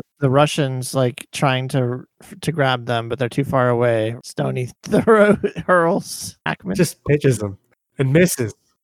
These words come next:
Speaker 1: And he drifts on by.
Speaker 2: Yep, and so Hackman is cut loose now. He's just adrift in space.
Speaker 1: Yeah.
Speaker 2: And he's also nearly dead from hypoxia.
Speaker 1: Oh, but he had gotten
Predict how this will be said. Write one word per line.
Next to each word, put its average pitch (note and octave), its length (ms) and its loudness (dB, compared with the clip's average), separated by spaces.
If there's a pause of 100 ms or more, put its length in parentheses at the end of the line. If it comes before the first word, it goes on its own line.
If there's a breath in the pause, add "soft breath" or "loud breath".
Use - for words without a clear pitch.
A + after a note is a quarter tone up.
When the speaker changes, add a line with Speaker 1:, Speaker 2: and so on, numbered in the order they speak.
(120)
Speaker 1:
And D3+ 80 0
he C#3 60 0
drifts C3 440 0
on D3+ 500 0
by. A2+ 580 -6
Speaker 2:
Yep, C3 300 -2
and A#2+ 160 -4
so A#2+ 260 2
Hackman C#3 380 0
is A#2 160 -2 (240)
cut D#3+ 240 -2
loose C#3+ 280 0
now. G#2+ 160 -2
He's C3+ 320 -2
just A#2+ 200 -6
adrift A#2+ 440 -4
in A#2+ 120 -6
space. - 480 -14 (120)
Speaker 1:
Yeah. - 260 -6 (180)
Speaker 2:
And C3+ 120 0
he's C3 160 0
also A#2+ 600 0 (240)
nearly C3 360 0
dead G2 280 -12 (240)
from A2+ 140 0
hypoxia. G2 680 -6 (220)
Speaker 1:
Oh, G#3 200 4
but E3+ 120 2
he F3 160 4
had G3 160 0
gotten E3 460 0